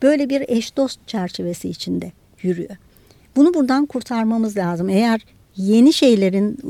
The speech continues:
doğru kullanılmasını istiyorsak bu insanlara da sadece kullanıcılara değil ama küçük üreticilere, e, doğru bilgiye nasıl ulaşacaklarını, e, anlatabilmek lazım.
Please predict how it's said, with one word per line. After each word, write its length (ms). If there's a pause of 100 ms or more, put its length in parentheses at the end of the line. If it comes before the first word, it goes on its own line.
doğru 260
kullanılmasını 800
istiyorsak 720 (520)
bu 220
insanlara 640
da 80
sadece 360
kullanıcılara 840
değil 200 (420)
ama 140
küçük 360
üreticilere, 800 (760)
e, 60 (480)
doğru 320
bilgiye 380
nasıl 300
ulaşacaklarını, 1000 (520)
e, 100
anlatabilmek 1120
lazım. 420